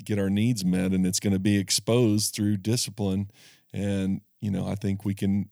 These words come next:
work against it, but I think it's gonna happen. I mean, it's, God's doing it, and it's gonna happen, and we're all on a different path and a different timetable. And my encouragement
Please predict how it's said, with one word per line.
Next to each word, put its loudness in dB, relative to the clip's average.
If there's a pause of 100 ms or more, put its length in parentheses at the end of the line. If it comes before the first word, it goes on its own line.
(160)
work 6
against 2
it, -2
but 0
I 2
think 0
it's -2
gonna 2
happen. -4
I -4
mean, 0
it's, -4 (340)
God's -2
doing 6
it, -4 (340)
and 2
it's 0
gonna 0
happen, 0
and 2
we're 4
all 6
on 2
a 0
different -2
path -2 (440)
and -2
a 0
different -2
timetable. -2 (420)
And -2
my 2
encouragement 0